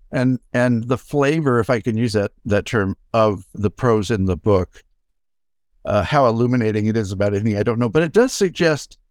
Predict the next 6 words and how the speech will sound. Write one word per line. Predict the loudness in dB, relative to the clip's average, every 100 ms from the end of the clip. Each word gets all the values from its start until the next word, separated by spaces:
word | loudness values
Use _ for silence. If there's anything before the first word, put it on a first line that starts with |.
| _
some | -14 -6 -2 -2
good | 0 -2
things | 0 0 0 0
about | 0 2 4 2 -2 -18 -20 _ _ _ _ _ _ _ _ _ _ _ _ _ _ -6
my | 0 2 2 2 0 -4 _ _ _ _ _ _ _ _ _ _
process | 0 0 0 -6 -6 -10